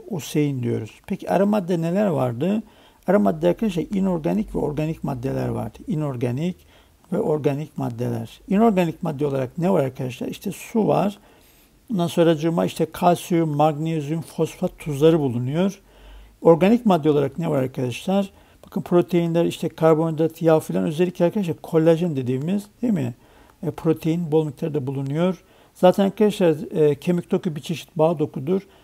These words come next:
Bağ doku da elastik kolagen ve alsi lifler bulunuyor diyoruz. Peki X nedir burada arkadaşlar? X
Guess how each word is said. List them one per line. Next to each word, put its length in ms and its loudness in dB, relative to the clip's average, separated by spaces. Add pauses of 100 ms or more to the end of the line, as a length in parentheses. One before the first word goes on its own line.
(180)
Bağ 260 2
doku 220 -2
da 60 -2
elastik 640 -2
kolagen 640 2
ve 240 0 (320)
alsi 380 0
lifler 380 -2
bulunuyor 460 -4
diyoruz. 300 -4 (600)
Peki 220 2
X 280 0
nedir 240 4
burada 140 4
arkadaşlar? 600 2 (120)
X 340 -2